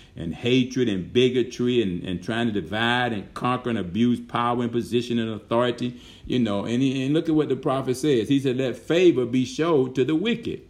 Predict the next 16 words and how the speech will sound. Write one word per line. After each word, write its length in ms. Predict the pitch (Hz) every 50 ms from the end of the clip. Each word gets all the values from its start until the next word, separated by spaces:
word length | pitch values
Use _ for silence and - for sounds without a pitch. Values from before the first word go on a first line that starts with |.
| -
You 100 | - 104
know, 220 | 101 98 98 95 95
God 280 | 101 113 131 143 151
has 100 | 143 127
done 180 | 120 131 117 104
all 340 | - 123 147 165 175 175 180
of 120 | 175 143
that 200 | 156 147 131 113
to 80 | 117 117
get 240 | 117 135 131 -
them 160 | 135 139 131 120
to 80 | 113
turn 420 | - - - 139 139 139 135 131 113
back 260 | 123 117 117 - -
to 100 | 107 107
him. 300 | 131 151 139 101 82